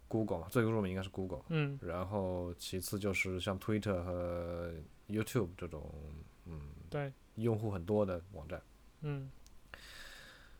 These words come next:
Speaker 1: 嗯，呃，所-，哦，所以我说翻墙就是要，呃，绕过这个，嗯，封锁限制，就访问所有互联网上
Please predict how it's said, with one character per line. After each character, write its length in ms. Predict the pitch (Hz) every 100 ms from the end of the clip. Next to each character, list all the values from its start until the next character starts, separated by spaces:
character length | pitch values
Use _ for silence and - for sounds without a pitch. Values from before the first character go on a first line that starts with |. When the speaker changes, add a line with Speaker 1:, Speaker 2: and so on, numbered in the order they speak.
| - 113
Speaker 1:
嗯， 1300 | 104 104 104 101 101 101 101 101 98 101 101 101 - - -
呃， 100 | -
所-， 160 | 104 131 123
哦， 80 |
所 180 | 113 139
以 60 | 143
我 160 | 127 -
说 200 | - 139
翻 280 | 131 147 147
墙 320 | - 92 104
就 120 | 110
是 200 | 104 -
要， 760 | 101 95 95 90 87 87 85 85 - - -
呃， 100 | 90
绕 200 | 107 151
过 220 | 110 98
这 160 | 87 87
个， 420 | 85 82 80 82 82 - -
嗯， 440 | 101 90 85 82 87 - - -
封 200 | - 113
锁 140 | 101
限 240 | - 107 85
制， 180 | - - - -
就 140 | 101
访 260 | 92 95 90
问 560 | 101 101 92 85 80 80 - -
所 320 | - - 104
有 160 | 123 95
互 160 | -
联 100 | 104
网 140 | 85 85
上 260 | 98 87